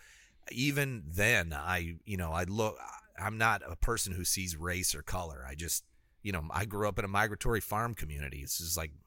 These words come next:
all my friends were Latin Americans. It, but there's a lot of people who have,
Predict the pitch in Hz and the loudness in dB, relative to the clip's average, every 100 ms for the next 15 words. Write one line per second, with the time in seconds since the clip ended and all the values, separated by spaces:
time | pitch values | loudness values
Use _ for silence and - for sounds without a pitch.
0 | _ - 101 104 104 117 110 104 104 95 | _ -6 -2 0 0 0 -4 -4 -4 -2
1 | 104 90 95 98 101 - 65 - - _ | -2 -2 -2 2 0 -2 -10 -12 -16 _
2 | _ _ _ - - 95 - - 90 98 | _ _ _ -10 0 0 0 -10 -2 2
3 | 90 - 90 95 87 82 85 87 82 120 | 2 -2 -2 0 0 0 2 0 0 -2
4 | 127 - 76 76 - _ 107 90 95 87 | -2 -2 -6 -8 -12 _ -4 -2 -2 -4
5 | 82 | -8